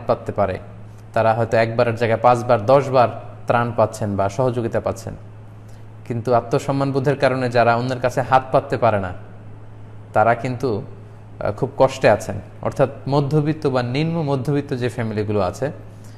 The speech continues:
এই লম্বা লকডাউনের কারণে যাদের উপার্জনের কোনো সুযোগ হয়নি, তারা কিন্তু অনেক কষ্টে ছিল এবং আছে। আমাদের উচিত এই জাতীয় নিম্ন মধ্যবিত্ত ফ্যামিলির যারা আত্মসম্মানের কারণে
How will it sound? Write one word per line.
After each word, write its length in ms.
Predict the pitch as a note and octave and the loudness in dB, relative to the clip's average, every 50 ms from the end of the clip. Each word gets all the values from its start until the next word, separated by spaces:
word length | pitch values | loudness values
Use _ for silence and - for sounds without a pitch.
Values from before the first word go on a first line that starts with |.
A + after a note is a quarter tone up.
| - - - | -16 -12 -6
এই 80 | - G#2+ | -2 0
লম্বা 260 | G#2+ A2 A2+ A#2 A#2+ | 0 0 2 2 2
লকডাউনের 520 | A#2 A2+ A2+ A2 A2+ A#2 A#2 A2+ A2+ A2 G#2 | 4 4 2 2 2 0 0 0 0 -2 0
কারণে 280 | - A2+ A2 A2+ A2 | 0 0 0 0 -2
যাদের 200 | G#2+ G#2 G#2 A2+ | -2 -2 -2 -2
উপার্জনের 460 | A#2+ A#2 B2+ C3 B2+ A#2+ B2+ B2 A#2+ | -2 0 0 0 0 0 -2 -4 -4
কোনো 180 | B2 C3 B2 A#2 | -4 -4 -6 -6
সুযোগ 340 | - - B2+ A#2+ B2+ A#2+ B2 | -4 -4 -4 -2 -2 -2 -2
হয়নি, 260 | A#2 A2 G2+ G2+ G#2 G#2 - - - - - - | -2 -2 -2 -4 -6 -8 -10 -16 -16 -12 -4 2
তারা 160 | C3+ B2+ C3 | 4 4 4
কিন্তু 240 | C3 C#3 C3 C3 B2 | 2 0 -2 -2 -2
অনেক 160 | A#2+ B2 A#2 - | -2 -2 -2 -2
কষ্টে 280 | B2+ B2 - - C3+ | -2 -2 -2 -2 -6
ছিল 260 | - - - C#3 B2 A#2 | -6 -2 -2 0 2 2
এবং 240 | A2 G#2 G#2+ G2 | 2 0 -2 -4
আছে। 260 | F2+ F#2 - - - - - - - - - - - - - | -6 -8 -8 -10 -12 -12 -12 -14 -18 -18 -18 -18 -16 -10 -6
আমাদের 360 | - A2 A2+ A2+ A2+ B2 A#2+ | -4 -4 -2 -2 -2 -2 -2
উচিত 260 | A#2+ A#2+ - C#3+ C3 | -2 -2 -2 -4 -4
এই 120 | A#2 B2+ B2 | -2 -2 -2
জাতীয় 260 | C3 B2+ C3 C#3 C3 | -2 -2 -2 -4 -4
নিম্ন 380 | B2+ C3 C#3+ D3+ D3+ D3+ D#3 | -4 -2 -2 -2 -2 0 -2
মধ্যবিত্ত 600 | D3+ C3+ C3+ B2+ A#2 - C#3 C3 C#3 C3+ - - B2+ | -2 -2 -2 -4 -4 -4 -2 -2 -4 -4 -4 -6 -6
ফ্যামিলির 420 | - B2+ A#2+ A2+ A2+ A2+ A#2 A2+ A2+ - - - - - - - - - | -4 -2 -2 -2 0 0 -2 -2 -4 -6 -16 -18 -18 -18 -18 -12 -4 2
যারা 180 | A2 G#2+ G#2+ | 4 6 6
আত্মসম্মানের 580 | G#2 - - A#2 - - A#2 A#2 A#2 A2+ A2+ A2 A2 | 6 4 2 -4 -4 -2 -2 -2 -2 -2 -4 -4 -2
কারণে 340 | A#2+ A2+ A2+ A2+ A2+ A2+ | -2 -2 -2 -2 -4 -4